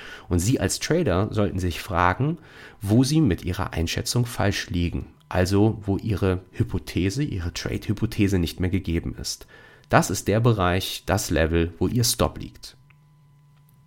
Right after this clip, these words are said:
Punkt vier. Aktive Trader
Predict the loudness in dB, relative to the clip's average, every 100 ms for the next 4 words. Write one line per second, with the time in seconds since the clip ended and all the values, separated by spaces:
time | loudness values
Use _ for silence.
0 | _ -20 -20 -6 2 2 2 -2 -2 -4
1 | -16 _ _ -20 -20 -20 -20 -20 -20 -20
2 | -20 _ -4 -4 0 2 2 2 4 4
3 | 2 -2